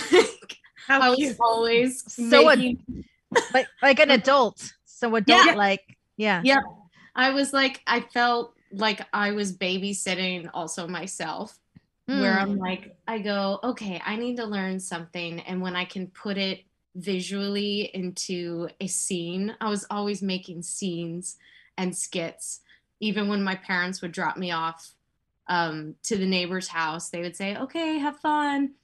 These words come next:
Speaker 1: And then they'd come to pick me up and I'd go, "Okay, here are your tickets and your brochures." And I'd sit
Speaker 2: <laughs>
Speaker 1: down and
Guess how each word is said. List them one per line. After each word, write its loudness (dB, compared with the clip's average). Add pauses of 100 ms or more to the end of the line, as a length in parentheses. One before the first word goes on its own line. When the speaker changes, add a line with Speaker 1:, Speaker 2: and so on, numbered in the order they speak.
(340)
Speaker 1:
And -2
then 2
they'd -2
come -4
to -6
pick -8
me -2
up -4
and -4
I'd -4
go, -4 (100)
"Okay, -6
here -6
are -2
your -6
tickets -8
and -2
your -2
brochures." -4
And 4
I'd 4 (180)
sit -4
Speaker 2:
<laughs> -2
Speaker 1:
down 6 (420)
and 4